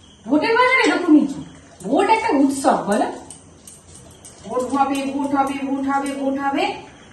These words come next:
এই চলতে থাকে। পুজো আসবে, পুজো আসবে, পুজো আসবে, যেরকম একটা মনের মধ্যে হয়, ভোট, ভোট হবে, ভোট হবে। কত দূর দূর থেকে ছেলেরা, মেয়েরা সব চাকরি করে, কে পড়াশোনা করতে গেছে, কে চাকরি করতে গেছে, কেউ আবার অনেকদিন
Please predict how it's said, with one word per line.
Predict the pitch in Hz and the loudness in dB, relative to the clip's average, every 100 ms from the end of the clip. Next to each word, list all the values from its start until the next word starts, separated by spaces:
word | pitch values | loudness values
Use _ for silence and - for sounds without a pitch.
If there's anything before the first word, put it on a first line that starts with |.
| - 254 | -12 -6
এই | 285 269 | -4 -2
চলতে | 233 202 202 | -4 -6 -8
থাকে। | 202 233 | -8 -4
পুজো | 349 370 | 0 4
আসবে, | 349 320 339 | 4 2 0
পুজো | 320 339 349 | 0 2 2
আসবে, | 349 339 | 2 0
পুজো | 302 320 339 | -2 2 2
আসবে, | 311 302 | 2 -2
যেরকম | 320 330 320 | -2 -2 -2
একটা | 330 339 339 - - - | -4 -6 -8 -14 -14 -2
মনের | 285 320 330 | 0 2 0
মধ্যে | 294 349 | 0 0
হয়, | 339 392 - - - - - - - - - - - - - 220 | 0 -2 -4 -12 -20 -20 -20 -20 -20 -20 -20 -20 -20 -20 -18 -2
ভোট, | 294 302 262 | 0 0 0
ভোট | 269 294 294 | 0 2 2
হবে, | 294 269 | 2 2
ভোট | 285 | 2
হবে। | 285 294 285 | 2 0 0
কত | 285 339 349 277 | -2 0 0 0
দূর | 294 262 | -2 -4
দূর | 320 302 320 | -6 -6 -6
থেকে | 302 320 320 294 | -2 0 0 0
ছেলেরা, | 285 285 294 320 302 - - - - - | -2 0 0 2 0 -4 -14 -20 -20 -10
মেয়েরা | 262 277 302 320 320 302 | 0 4 4 4 2 0
সব | 285 277 | -2 -2
চাকরি | 262 277 294 | 0 0 2
করে, | 311 320 320 | 2 0 -2
কে | 311 254 | -2 0
পড়াশোনা | 226 233 285 277 | 0 0 -2 -2
করতে | 302 302 | -4 -2
গেছে, | 302 302 330 320 | -2 -4 -6 -6
কে | 277 277 | -4 -2
চাকরি | 233 226 247 | -2 -2 -4
করতে | 277 285 302 | -6 -4 0
গেছে, | 302 311 330 339 339 - - - | 0 0 0 0 -4 -14 -18 -14
কেউ | 294 320 330 | -6 0 2
আবার | 320 - | 2 0
অনেকদিন | 330 359 381 359 | -2 -2 -2 0